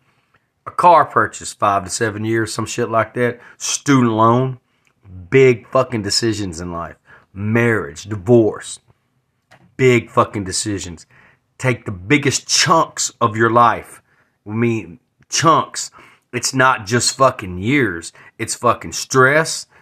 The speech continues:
It's fucking finances. It's mental and physical health, whether it be in the positive direction or the fucking negative direction.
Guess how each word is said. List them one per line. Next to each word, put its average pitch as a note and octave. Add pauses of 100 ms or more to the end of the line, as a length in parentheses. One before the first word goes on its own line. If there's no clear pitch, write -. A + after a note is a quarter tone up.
(280)
It's A#2
fucking G2+
finances. D3+ (500)
It's - (260)
mental C#3
and B2
physical C3
health, C#3 (200)
whether A2+
it A#2
be B2
in A2+
the G2+
positive D3+
direction D#3 (200)
or F#3+
the D3
fucking C#3+
negative C#3
direction. E2+